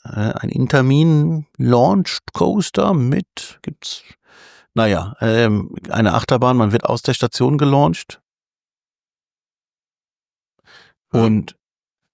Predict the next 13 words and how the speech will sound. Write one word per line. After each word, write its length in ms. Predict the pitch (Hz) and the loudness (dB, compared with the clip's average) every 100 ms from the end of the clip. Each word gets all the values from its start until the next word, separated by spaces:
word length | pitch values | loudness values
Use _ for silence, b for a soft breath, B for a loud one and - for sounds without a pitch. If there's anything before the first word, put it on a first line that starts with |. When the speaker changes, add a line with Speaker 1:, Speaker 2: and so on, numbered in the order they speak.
| _ _ _ _ | _ _ _ _
Speaker 1:
ich 160 | 90 - | -10 -8
hat-, 200 | 65 - | -6 -6
dachte 220 | - - | -8 -10
gerade, 220 | - - | -10 -12
ich 60 | - | -10
hätte 140 | - | -10
hier 60 | 60 | -8
so 80 | 76 | -10
ein 180 | 85 _ _ | -12 _ _
Störgeräusch 540 | - - 73 67 - | -10 -6 -6 -6 -8
auf 100 | - | -10
dem 120 | - - | -10 -10
Ohr. 260 | - 98 | -10 -14